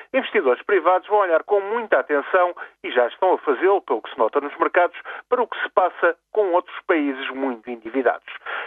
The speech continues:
Atenção para com as finanças, a economia e também os políticos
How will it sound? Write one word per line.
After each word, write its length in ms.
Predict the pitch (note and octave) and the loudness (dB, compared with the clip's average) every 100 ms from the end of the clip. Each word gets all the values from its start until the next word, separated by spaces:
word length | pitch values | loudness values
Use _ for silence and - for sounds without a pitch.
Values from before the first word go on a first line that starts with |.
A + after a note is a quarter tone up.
| - | -4
Atenção 480 | D3+ D#3+ C3+ C#3 A#2 | 2 2 2 0 0
para 180 | B2 A2+ | -4 -2
com 180 | F3+ | 0
as 80 | D#3 - | 0 -2
finanças, 580 | B2+ D3+ G3 - G3+ - - - - | -2 2 2 2 -2 -2 -20 -6 0
a 80 | |
economia 600 | G#3 - E3+ D3 E3 F3+ F3 - G3+ | 0 2 0 0 0 0 0 -8 -4
e 60 | |
também 280 | A3 G#3 A#3 | -2 0 0
os 140 | F#3 - | 0 -4
políticos 600 | G3+ F#3+ G#3 F3+ - | -2 0 0 -2 -4